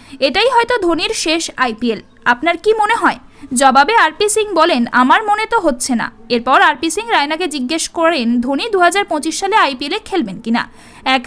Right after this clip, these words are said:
বাক্যে রায়না ওই প্রশ্নের উত্তর দেন। তিনি বলেন, "খেলেঙ্গে।" সুরেশ রায়নার এই ভিডিও নেট দুনিয়ায় ঝড় তুলতে বেশি সময় লাগেনি, কারণ রায়না ধোনির কতটা কাছের বন্ধু তা নতুন করে বলার অপেক্ষা রাখে না। সিএসকেতে ধোনিকে থালা বলা বলে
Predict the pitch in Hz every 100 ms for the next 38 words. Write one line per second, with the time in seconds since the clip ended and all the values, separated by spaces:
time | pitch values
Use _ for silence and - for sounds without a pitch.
0 | 254 240 240 - 440 440 302 294 370 330
1 | 311 277 262 277 330 381 - - 240 285
2 | 226 233 220 - - - 302 311 277 277
3 | 339 240 320 - - - 302 262 175 214
4 | - - - - _ - 339 320 494 427
5 | 370 339 427 480 339 294 302 453 370 302
6 | 254 269 277 359 453 - - 247 277 269
7 | 269 233 440 320 285 - 285 233 175 190
8 | 196 233 - - 247 359 359 285 359 359
9 | 339 440 320 285 349 427 320 311 311 262
10 | 247 440 415 311 269 294 370 370 349 240
11 | 247 247 214 - 185 - 180 180 214 208
12 | - - - - - 247 247 330 330 440
13 | 359 330 330 440 - 294 294 381 381 370
14 | 370 - - 269 311 349 240 262